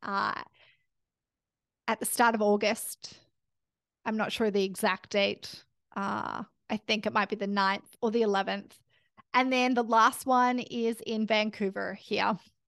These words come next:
Uh, hometown, baby. I'm excited to do the tour,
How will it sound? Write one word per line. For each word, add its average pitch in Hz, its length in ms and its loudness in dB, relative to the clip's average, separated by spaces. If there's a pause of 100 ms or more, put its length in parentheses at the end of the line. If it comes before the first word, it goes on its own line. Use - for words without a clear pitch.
(720)
Uh, 196 240 4 (160)
hometown, 233 840 2
baby. 220 460 -4 (1040)
I'm 233 100 -6
excited 247 440 0
to 240 80 -10
do 233 100 0
the 208 120 2
tour, 240 560 2